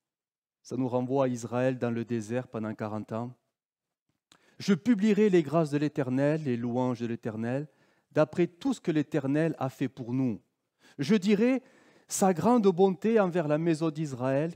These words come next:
qu'il a traitée selon ses compassions et la richesse de son amour. » Ouvrez vos Bibles, hein.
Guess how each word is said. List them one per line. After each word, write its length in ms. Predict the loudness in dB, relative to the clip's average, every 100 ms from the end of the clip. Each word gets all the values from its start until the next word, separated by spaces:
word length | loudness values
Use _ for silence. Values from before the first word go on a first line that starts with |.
| -6
qu'il 180 | 0 2
a 80 |
traitée 480 | 0 -2 -4 0 -2
selon 420 | -2 -4 -2 0 -2
ses 180 | -4
compassions 1000 | -8 -4 -2 0 0 -2 -6 -4 -4 -6 -12 _ _ _ _ _ _ _
et 120 | -2
la 120 | 0 0
richesse 680 | -2 -6 -2 -2 -2 -6 -8 -8 -12 _ _ _ _ _ _
de 140 | -8 -6
son 260 | -4 -4
amour. » 480 | -2 -4 -8 -12 _ _ _ _ _ _ _ _ -20 -20 _ _ _ _ _ _ _ _ _ _ _ _ _ _ _ _ _ _ _ _ _ _ _ _ _ _ _ -20 -20 _ _ -10 -10 _ _ _ _ _ _
Ouvrez 240 | -6 0 2
vos 160 | 2
Bibles, 300 | 2 0 -2
hein. 160 | -2